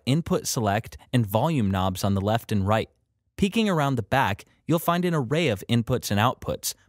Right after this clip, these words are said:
but the highlight of the show is its six H D M Is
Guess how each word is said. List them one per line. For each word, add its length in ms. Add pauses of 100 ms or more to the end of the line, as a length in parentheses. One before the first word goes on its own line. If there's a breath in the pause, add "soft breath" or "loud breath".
but 140
the 60
highlight 460
of 120
the 80
show 480
is 140
its 200
six 460
H 260
D 140
M 120
Is 320